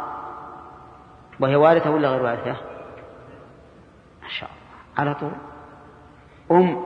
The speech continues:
أبي الأم حرام على الفرع، فرعها ولا لا؟ أم أبي الأم غير وارثة. ليش؟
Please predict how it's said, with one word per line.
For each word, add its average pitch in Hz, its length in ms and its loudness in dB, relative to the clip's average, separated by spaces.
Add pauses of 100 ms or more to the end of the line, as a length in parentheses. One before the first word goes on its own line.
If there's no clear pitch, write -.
أبي 165 180 4
الأم 131 260 -4 (1000)
حرام 160 360 2
على 139 300 0 (2000)
الفرع، 143 680 0 (420)
فرعها 139 300 0
ولا 135 160 -4
لا؟ 123 180 -2 (1600)
أم 196 380 4 (260)
أبي 156 240 6
الأم 147 380 2 (1400)
غير 160 200 6
وارثة. 165 380 6 (960)
ليش؟ 170 220 8